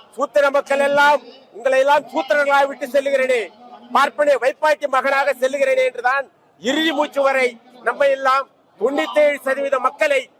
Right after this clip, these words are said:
வேசி மக்கள் என்று இந்த நிமிடம் வரை நாம் அதை அனுபவித்துக் கொண்டிருக்கிறோம். உதாரணம், முன்னாள் ஜனாதிபதி ராம்நாத் கோவிந்த் அவர்கள் கோயிலுக்கு செல்லுகிற போது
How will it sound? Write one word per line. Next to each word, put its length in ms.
வேசி 360
மக்கள் 320
என்று 420
இந்த 320
நிமிடம் 380
வரை 360
நாம் 280
அதை 380
அனுபவித்துக் 520
கொண்டிருக்கிறோம். 520
உதாரணம், 680
முன்னாள் 340
ஜனாதிபதி 480
ராம்நாத் 460
கோவிந்த் 280
அவர்கள் 420
கோயிலுக்கு 540
செல்லுகிற 340
போது 460